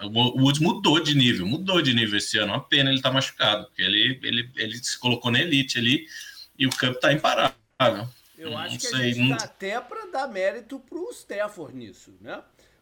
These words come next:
Speaker 2: Porque não é à toa também que as duas, é, performances de wide receiver recentes, de jardas que impressionaram, foi essa do Cooper Kupp e a do Megatron, alguns anos atrás, os dois recebendo bola do Stafford.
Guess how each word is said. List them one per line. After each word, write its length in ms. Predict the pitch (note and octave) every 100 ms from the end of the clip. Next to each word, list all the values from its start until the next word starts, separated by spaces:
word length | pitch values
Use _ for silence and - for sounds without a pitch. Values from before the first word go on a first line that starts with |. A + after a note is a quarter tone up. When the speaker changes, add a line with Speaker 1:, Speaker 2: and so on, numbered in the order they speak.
| _
Speaker 2:
Porque 1040 | D3+ D3 - - F3 E3 D#3+ D#3 D3+ C#3+ C#3+
não 180 | E3 F#3+
é 100 | A3+
à 60 |
toa 460 | A3 - F3+ G3+ A3
também 420 | A3+ F#3 F#3 D4
que 200 | - A#3+ G#3+ -
as 200 | E3 A#2+
duas, 460 | B2+ A#3+ D4+ A3+ - - -
é, 280 | D3 B2+ - _
performances 840 | F3+ F3+ - F#3 G3 F3+ D#3 D#3+
de 100 | C#3+
wide 260 | D#3 D#3+ D3
receiver 400 | C3+ C#3+ D#3 C#3
recentes, 600 | D3 - D#3 D3 - - _ - -
de 260 | A#2 G#2 G2+
jardas 540 | B2 F3 D3+ C3+ C3
que 80 | C#3
impressionaram, 580 | A#2+ C#3 C#3+ C#3 C3+ F#3
foi 300 | - A#3 G#3
essa 340 | G#3 F3 F3
do 120 | F3+
Cooper 260 | F3+ F#3 E3+
Kupp 340 | - C#4 -
e 60 | A#4
a 60 | A#4
do 120 | A4+
Megatron, 440 | - A#4 - - -
alguns 220 | E3 C3+
anos 200 | D3+ C#3
atrás, 320 | A#2+ F#3 C4
os 140 | C#4 F#3
dois 440 | E3+ F#3+ B3+ - _ _
recebendo 500 | - - C4+ B3+ C#4+
bola 280 | D4+ G#3+ A3
do 80 | A#3
Stafford. 500 | F#4 F#3+ F#3 - -